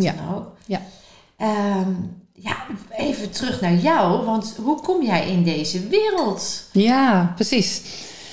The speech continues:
Speaker 1: Nou, dat is wel een bijzonder verhaal. Ik had vroeger een praktijk voor acupunctuur. En mijn moeder had de praktijk natuurgeneeskunde. En wij deelden heel veel kennis. We zaten dagelijks aan de telefoon. Ook een soort intervisie met elkaar.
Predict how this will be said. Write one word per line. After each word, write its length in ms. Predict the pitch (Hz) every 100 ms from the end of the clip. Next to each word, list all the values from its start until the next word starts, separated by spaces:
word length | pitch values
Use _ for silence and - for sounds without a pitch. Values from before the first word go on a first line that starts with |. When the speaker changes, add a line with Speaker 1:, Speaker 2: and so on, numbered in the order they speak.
| - -
Speaker 1:
Nou, 180 | 214
dat 100 | 214
is 80 | 233
wel 140 | 240 240
een 80 |
bijzonder 400 | 202 208 240 226
verhaal. 460 | 185 190 180 202 240
Ik 80 | 202
had 180 | 202 -
vroeger 300 | 202 196 196
een 120 | 190
praktijk 400 | 190 - 190 185
voor 100 | -
acupunctuur. 720 | 180 190 - 160 - 226 392 415 - - _ - -
En 320 | 185 175 175
mijn 140 | 175
moeder 240 | 190 202 190
had 100 | 190
de 80 |
praktijk 420 | 175 170 - 165 170
natuurgeneeskunde. 1080 | 165 175 180 175 131 139 - 147 190 311 - - -
En 140 | 151
wij 100 | 156
deelden 300 | 156 151 139
heel 140 | 139
veel 120 | 135 135
kennis. 320 | 139 127 135
We 60 |
zaten 340 | 147 170 156 151
dagelijks 400 | 143 139 156 147
aan 100 | 139
de 80 | 139
telefoon. 640 | 143 135 131 127 127 131 - - -
Ook 120 | 254
een 60 |
soort 220 | 240 220 196
intervisie 580 | 185 160 - 170 165
met 160 | 147 131
elkaar. 460 | 135 - 117 107